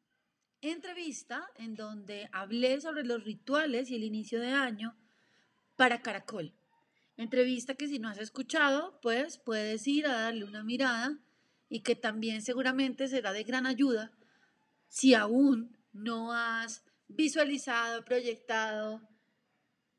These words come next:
y no te has puesto en marcha con el inicio del año. Incluso si ya lo hiciste, herramientas que pueden potencializar,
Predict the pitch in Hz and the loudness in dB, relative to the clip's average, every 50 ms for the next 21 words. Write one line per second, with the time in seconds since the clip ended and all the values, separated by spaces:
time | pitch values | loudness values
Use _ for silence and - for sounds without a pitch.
0 | _ _ _ _ _ _ _ _ _ - 277 262 - 226 262 254 254 262 262 - | _ _ _ _ _ _ _ _ _ 0 0 0 2 2 0 2 2 0 -2 -2
1 | - - 269 269 247 - - 262 254 226 226 240 254 247 226 220 190 - - - | -2 -2 -2 -2 -2 -2 -2 -2 -2 -2 -4 -2 0 2 2 0 -2 -6 -10 -12
2 | - - - - _ - 226 214 208 214 214 220 226 226 226 220 233 254 262 254 | -12 -12 -14 -16 _ -10 -8 -8 -6 -4 -2 0 0 2 4 8 10 10 10 10
3 | 240 - 240 226 220 214 202 196 196 180 165 165 165 156 - - _ _ _ _ | 8 6 2 2 2 0 0 -2 -2 -4 -4 -6 -8 -14 -18 -20 _ _ _ _
4 | - - - _ _ 240 254 247 - - 285 339 359 359 339 277 339 339 359 - | -20 -20 -20 _ _ 2 2 2 2 2 2 4 4 4 2 0 -2 -4 -4 -4
5 | - 233 208 185 170 196 254 269 294 294 269 254 254 233 226 - 233 214 208 185 | -6 -6 -6 -6 2 4 6 6 6 4 2 0 -4 -6 -6 -6 -6 -6 -6 -8
6 | - - 233 254 302 - - - - - - - - - - - - 285 269 285 | -8 -6 -4 -4 -4 -6 -12 -20 -20 -20 -18 -16 -16 -16 -14 -2 0 4 4 6
7 | 285 269 285 277 262 302 294 - 320 262 - 254 247 240 240 226 214 285 277 277 | 6 6 6 4 2 -2 -4 -6 -10 -8 -4 -2 -2 -2 -4 -2 -2 -2 -2 0
8 | 269 262 233 - 247 220 208 208 - - 233 233 285 349 427 | -2 -2 -2 -4 -6 -6 -6 -8 -4 0 2 2 2 2 0